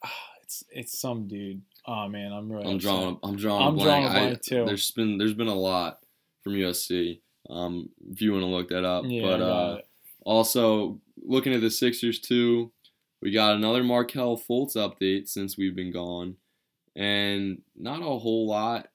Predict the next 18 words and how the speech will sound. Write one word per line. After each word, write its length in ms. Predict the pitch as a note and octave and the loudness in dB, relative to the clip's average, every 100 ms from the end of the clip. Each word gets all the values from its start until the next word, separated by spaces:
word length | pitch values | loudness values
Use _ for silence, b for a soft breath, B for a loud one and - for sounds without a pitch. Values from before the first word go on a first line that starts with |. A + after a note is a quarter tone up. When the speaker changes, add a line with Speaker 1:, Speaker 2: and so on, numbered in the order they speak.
| - | -10
Speaker 2:
um, 360 | F#2+ F#2 F#2 - | -6 -4 -6 -4
as 220 | F#2 F2+ | -4 -4
far 240 | G#2 G2+ | 0 0
in 180 | - G2+ | 0 0
the 100 | G2 | 0
update. 340 | G2 - G#2 | -2 -2 0
It 80 | F#2+ | 0
was, 360 | F2+ F2 - - | 0 -2 -4 -8
it 120 | - | -10
said, 280 | - G2 F2+ | -6 -6 -6
like, 240 | F2 E2+ - | -6 -8 -6
gradually 960 | F#2 F#2 F#2+ F#2 F#2+ F#2 F2+ F2+ F#2 - | -4 -2 -2 -2 0 0 0 -2 -6 -6
getting 260 | F#2 F#2 | -4 -2
back 260 | F#2 F#2 - | -2 -2 -4
into 140 | F2 | -8
basketball 640 | D#2 F2+ F2+ - E2+ F2 F2+ | -6 -6 -6 -8 -6 -6 -6
stuff, 260 | - F2 - | -10 -10 -6
basically. 680 | F2 F2 - F2+ F2 F2 | -8 -8 -10 -4 -4 -4